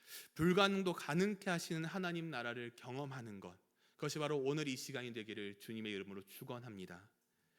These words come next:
그렇게 오늘 세, 마지막 세 번째 내용을 볼 수 있는데요. 마지막 세 번째는 어떠한 내용이냐? 육 절에서 구 절의 말씀을 통해서 저희가 볼 수 있습니다. 육 절 말씀 보니까요.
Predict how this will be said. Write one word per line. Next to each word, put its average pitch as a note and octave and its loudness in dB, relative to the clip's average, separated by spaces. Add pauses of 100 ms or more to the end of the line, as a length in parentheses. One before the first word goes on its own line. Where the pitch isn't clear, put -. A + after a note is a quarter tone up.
(240)
그렇게 F#3+ 6
오늘 F3 6
세, F3 -2
마지막 D#3 0
세 - -2
번째 C4+ -4
내용을 F3 0
볼 C3 0
수 - -4
있는데요. G#2+ 0 (380)
마지막 G#3+ 2
세 A#3 4
번째는 A3+ 4
어떠한 F#3+ 4
내용이냐? B2+ 4
육 E3 0
절에서 A3+ 4
구 D3+ -6
절의 G#3 2
말씀을 D3 -2
통해서 E3 0 (220)
저희가 C3+ 2
볼 B2 2
수 - -6
있습니다. F#2 -6 (200)
육 C#3+ -2
절 A3+ 4
말씀 F#3+ 2
보니까요. G#2+ 0